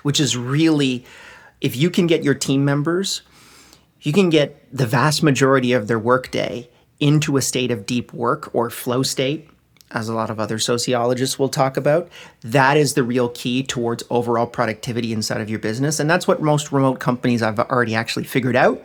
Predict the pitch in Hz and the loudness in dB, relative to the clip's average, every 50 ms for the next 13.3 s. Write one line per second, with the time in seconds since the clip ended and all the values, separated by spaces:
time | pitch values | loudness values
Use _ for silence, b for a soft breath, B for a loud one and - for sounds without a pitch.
0 | B B B B B B B B - 147 110 139 135 127 127 139 147 151 156 160 | B B B B B B B B -2 0 2 4 4 4 4 4 4 4 2 0
1 | 160 - - 165 131 156 - - 147 147 147 - - - 156 151 151 - 160 151 | 0 -2 -4 -4 -4 -4 -2 -2 -2 -2 -2 -2 -2 -2 -2 -2 -2 -4 -2 -2
2 | 151 156 156 165 175 190 220 220 - - B B B B B B B B 131 123 | 0 0 0 0 0 0 -2 -2 -4 -8 B B B B B B B B 0 2
3 | 117 113 - - 131 123 120 110 - - 127 139 139 - - - - 131 101 - | 2 2 0 0 0 0 0 0 0 0 0 0 0 -2 -4 -2 -2 -2 -2 -4
4 | _ _ - 143 139 135 135 - - - - 135 127 - 139 120 - - 139 143 | _ _ -2 0 0 0 -2 -6 -6 -2 -2 0 0 0 -2 -2 0 2 4 4
5 | 160 180 175 165 160 160 160 147 151 156 175 165 160 160 165 156 143 123 135 139 | 4 4 4 2 2 2 2 0 -2 -2 -2 -2 0 0 0 0 0 2 2 2
6 | 135 139 139 139 127 120 - - 135 151 156 - 156 156 151 147 156 151 - - | 2 2 2 0 0 -2 -2 0 0 0 0 0 -2 -2 0 0 0 0 -2 -6
7 | - - 131 - - - - 139 131 127 123 113 131 135 143 147 143 143 143 143 | -10 -12 -12 -12 -10 -6 -2 -2 0 0 0 0 0 0 2 2 0 2 2 2
8 | 143 143 139 - - - 131 131 123 127 135 139 135 - - 139 131 123 113 B | 0 0 0 -2 -2 0 2 4 4 4 2 0 -4 -2 0 2 2 2 0 B
9 | B B B B B 127 127 113 120 131 131 147 143 135 127 135 135 120 117 131 | B B B B B 0 2 2 2 2 4 4 4 2 2 2 0 0 0 0
10 | 127 123 123 117 120 139 127 120 120 117 117 110 - - 135 - 147 143 143 143 | 0 0 -2 -2 -2 -2 -2 0 0 -2 -4 -6 -8 -10 -4 0 2 2 2 2
11 | - - 151 143 139 139 135 - - 156 151 - 156 - - - 135 131 127 127 | 0 0 2 2 2 0 0 -2 -2 -2 0 0 -2 -2 0 0 0 0 0 0
12 | 127 131 127 - 135 123 123 113 120 123 127 131 120 131 127 117 - 123 123 117 | -2 -2 -2 -2 -2 -2 -2 -2 0 0 0 0 0 -2 -2 -2 -2 -4 -4 -6
13 | 113 - 127 120 117 | -6 -6 -6 -6 -6